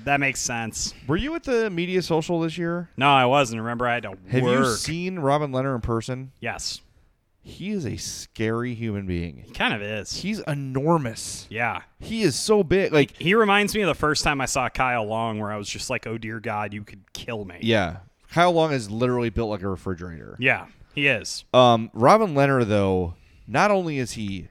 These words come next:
Speaker 2: huge, he's got a presence.
Speaker 1: Mm-hmm.
Speaker 2: Like, that dude walks into a room, and, and I'm not saying he's good. He's not bad looking,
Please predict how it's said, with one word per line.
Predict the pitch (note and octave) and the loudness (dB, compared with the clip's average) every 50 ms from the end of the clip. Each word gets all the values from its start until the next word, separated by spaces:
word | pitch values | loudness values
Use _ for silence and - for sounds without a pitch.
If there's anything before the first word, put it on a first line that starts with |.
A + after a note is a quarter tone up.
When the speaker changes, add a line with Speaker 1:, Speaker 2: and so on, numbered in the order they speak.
| - - - | -18 -20 -20
Speaker 2:
huge, | - - - - - - G2+ F2 F2+ F2+ F2 - - - _ _ _ _ _ _ _ _ _ _ | -18 -12 -4 0 2 2 2 2 0 -4 -6 -8 -8 -10 _ _ _ _ _ _ _ _ _ _
he's | - - D3+ D3+ | -10 -6 -6 -6
got | - - G#3+ G3 | -4 -2 -4 -4
a | - | -4
presence. | - - - - C#3 C#3 C3 G2 G2 - - - - - - - - _ | -6 -6 -2 2 2 2 2 0 -4 -10 -10 -10 -10 -10 -10 -12 -16 _
Speaker 1:
Mm-hmm. | A2 A#2+ B2 B2 B2 C3 C#3 D3+ D3+ _ - | -20 -20 -20 -20 -20 -18 -18 -18 -18 _ 0
Speaker 2:
Like, | - C3 C3 G#2 - - _ _ | 2 2 2 2 -2 -16 _ _
that | G2+ B2 D3+ F#3 F3+ | 2 4 4 4 4
dude | - G#3 G3 D3 | 2 -2 -2 2
walks | A#2+ C3 C#3 D#3+ D#3+ - - | 4 6 4 4 4 2 -6
into | F3 D#3+ C#3+ | -2 -2 0
a | C3 | 0
room, | A2+ A2 A#2 A#2+ B2+ C3+ D3 E3 - - | 0 0 0 0 -2 -2 -4 -8 -10 -4
and, | - B2 B2 A#2 A2 A2 - - - - _ _ _ _ _ _ _ _ _ - | -2 -2 -2 -2 -4 -8 -10 -14 -20 -20 _ _ _ _ _ _ _ _ _ -8
and | - G#2+ | -8 -2
I'm | F2 D3+ E3+ F#3+ | 0 0 2 4
not | D#3+ C3 | 2 2
saying | - D#3 D3 C3 | 4 2 2 2
he's | A#2 A2+ G#2+ F#2 | 4 2 0 0
good. | - F#3+ E3 D3+ | 0 -2 -2 -2
He's | D#3+ F3+ | -2 -2
not | F3+ G#2+ F2+ | -2 -4 -2
bad | - G#2+ C#3 C3+ F#2+ | 0 2 2 2 0
looking, | F#2+ - F#2 F#2 G2 G#2 | -4 -8 -10 -12 -12 -12